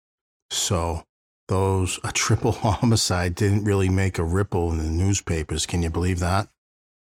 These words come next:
All right, guys, I think I'm gonna leave you there. This has went <laughs> on a little longer than I normally do. I think we have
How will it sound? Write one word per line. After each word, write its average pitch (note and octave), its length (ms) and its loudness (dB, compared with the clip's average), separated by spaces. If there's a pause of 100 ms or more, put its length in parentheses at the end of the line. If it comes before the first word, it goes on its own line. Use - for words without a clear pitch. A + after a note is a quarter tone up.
(920)
All A#2+ 140 6
right, F#2+ 200 2
guys, F#2 300 0
I G2 100 0
think E3 300 2
I'm A2+ 160 4
gonna G2 200 4
leave G2 320 2
you F2+ 520 2 (120)
there. F#2 380 0
This F#2+ 200 0
has F#2+ 160 0
went F#2 180 2
<laughs> F2 180 0
on G#2 180 4 (420)
a G#2+ 60 2
little G#2+ 240 4
longer G2+ 400 4
than F#2 180 4
I F2 140 2
normally F#2+ 600 2
do. F2+ 580 0 (760)
I G2 120 0
think B2+ 320 2
we A2+ 140 4
have G2+ 580 2